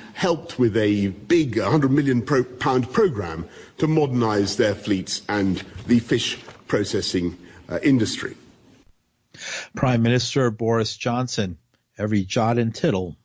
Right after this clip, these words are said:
Speaker 2: Hmm. Ambassadors from the twenty-seven European Union nations gave unanimous approval to the deal on Monday. The agreement needs approval from Britain's parliament, which is scheduled to vote Wednesday.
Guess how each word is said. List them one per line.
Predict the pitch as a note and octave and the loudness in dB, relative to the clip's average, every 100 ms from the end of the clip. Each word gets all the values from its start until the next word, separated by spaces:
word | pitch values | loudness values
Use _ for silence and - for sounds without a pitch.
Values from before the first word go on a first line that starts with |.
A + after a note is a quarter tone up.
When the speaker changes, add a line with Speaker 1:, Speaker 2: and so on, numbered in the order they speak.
| _ | _
Speaker 2:
Hmm. | F3+ C#3+ A2 E2+ E2 - _ - - - | 0 2 2 0 -4 -10 _ -20 -20 -6
Ambassadors | C3+ B2+ D3 D#3 E3+ E3 D#3+ | 0 2 2 0 2 2 2
from | D#3+ | 0
the | C3 | -2
twenty-seven | A#2 D3+ C#3+ - D3 C3 | -2 -2 -2 0 0 2
European | C3+ C3+ B2+ D3 C3+ | 2 2 2 0 2
Union | C3+ B2+ C3 | 2 2 2
nations | C3+ C#3 - E3+ D3 | 2 2 2 0 0
gave | - B2+ A#2+ | 0 0 2
unanimous | B2 B2 B2+ B2+ - | 0 0 2 2 0
approval | A2+ - C3 C#3 | 0 2 4 2
to | C3 A#2 | 0 0
the | A#2+ | -2
deal | A#2 B2+ B2 | 2 2 4
on | A#2 | 4
Monday. | A#2+ C#3+ C#3+ D#3 D3+ - - - | 2 2 2 0 -2 -12 -20 -8
The | G#2+ | -4
agreement | G#2 B2+ C3+ C3+ D3 | 0 2 2 2 0
needs | B2 A#2+ | 0 0
approval | A#2 A2 C#3+ B2+ C3+ | -2 0 2 2 0
from | A#2 | -2
Britain's | A2 C3 A#2+ | -2 -2 -4
parliament, | - - C#3+ C3+ A2+ A#2+ | -8 -2 0 2 2 0
which | G2 - | -2 -4
is | A2 | -6
scheduled | - G#2+ G2+ A2 | -2 -2 -2 -4
to | G#2 | -2
vote | G#2 A2 | 2 2
Wednesday. | A2+ G2+ G2+ - E2+ | 2 0 0 0 -2